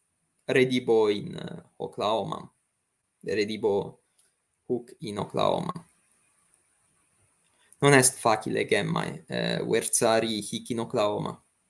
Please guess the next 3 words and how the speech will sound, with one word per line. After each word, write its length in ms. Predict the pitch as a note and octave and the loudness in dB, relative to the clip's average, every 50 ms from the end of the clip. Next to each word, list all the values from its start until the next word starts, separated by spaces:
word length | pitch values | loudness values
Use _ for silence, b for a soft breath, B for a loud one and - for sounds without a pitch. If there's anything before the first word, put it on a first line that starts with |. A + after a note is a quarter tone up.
| _ _ _ _ _ _ _ _ _ _ _ _ _ _ _ _ _ _ _ _ _ _ _ _ _ _ _ _ _ _ _ _ _ _ _ _ _ _ _ _ _ _ _ _ _ _ | _ _ _ _ _ _ _ _ _ _ _ _ _ _ _ _ _ _ _ _ _ _ _ _ _ _ _ _ _ _ _ _ _ _ _ _ _ _ _ _ _ _ _ _ _ _
Quia 720 | - - - B2+ B2 B2+ B2+ A#2+ A#2+ B2 A#2 A#2 - - - _ _ _ _ _ _ _ _ _ _ _ _ _ _ _ _ _ _ _ _ _ _ _ _ _ _ | -20 -2 4 6 10 10 10 10 10 6 4 2 -2 -8 -18 _ _ _ _ _ _ _ _ _ _ _ _ _ _ _ _ _ _ _ _ _ _ _ _ _ _
dicamus 640 | - C3+ C3+ C3 - D#3+ D#3+ E3 E3 D#3+ - - | -6 -6 -2 4 8 8 10 10 10 8 8 8
eam 360 | D3+ C3 C3 C3 B2+ - - | 8 8 8 6 4 2 -4